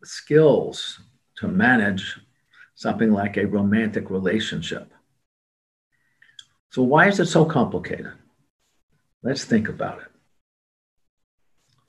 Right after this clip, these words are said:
One of the complexities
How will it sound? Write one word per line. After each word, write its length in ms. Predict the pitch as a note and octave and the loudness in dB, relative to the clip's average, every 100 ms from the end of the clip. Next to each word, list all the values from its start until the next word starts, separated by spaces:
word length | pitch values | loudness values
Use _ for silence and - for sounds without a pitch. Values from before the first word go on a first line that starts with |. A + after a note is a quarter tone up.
| _ _ _ _ _ - - | _ _ _ _ _ -20 -4
One 240 | - C3+ B2 | 2 4 6
of 160 | G2+ | 6
the 320 | G2+ F#2 G2+ - _ _ _ _ _ | 4 4 0 -4 _ _ _ _ _
complexities 1080 | - F#2+ - F#2+ - E2+ E2+ A2 E3 D#3+ - | -8 -8 -6 -8 -6 -8 -4 -4 -4 -6 -14